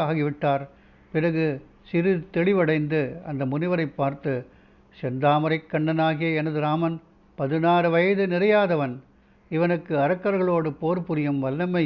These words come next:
ஏது? எனது அரசாங்கமோ அக்ஷௌகிணி கணக்கான சைன்யத்தை கொண்டது.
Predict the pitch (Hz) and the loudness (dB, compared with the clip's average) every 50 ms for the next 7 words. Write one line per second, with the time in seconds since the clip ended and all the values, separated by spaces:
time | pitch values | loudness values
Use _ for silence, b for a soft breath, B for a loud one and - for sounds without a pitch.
0 | 139 143 143 143 135 127 131 127 127 b b b b b b b b _ - 147 | 2 2 2 2 0 -2 -4 -8 -10 b b b b b b b b _ -6 -4
1 | 139 151 156 160 151 135 143 160 160 170 170 175 180 170 170 175 185 196 196 196 | -2 -2 0 0 0 0 0 0 0 0 0 0 0 0 -2 -2 -2 -4 -4 -6
2 | - - - - _ _ - 156 - - - - 185 190 196 185 185 190 190 180 | -12 -20 -20 -20 _ _ -10 -10 -10 -8 -2 2 2 2 4 2 0 -2 -2 -2
3 | 180 175 175 180 175 180 - 202 202 208 208 196 - - 185 185 190 185 190 185 | -2 -2 -2 -2 -4 -4 -4 -4 -2 -2 -2 -2 -2 -2 0 0 0 0 -2 -2
4 | 175 - 185 170 170 - 170 170 160 165 156 160 156 | -2 -2 -4 -4 -2 -2 -4 -2 -2 -2 -2 -4 -8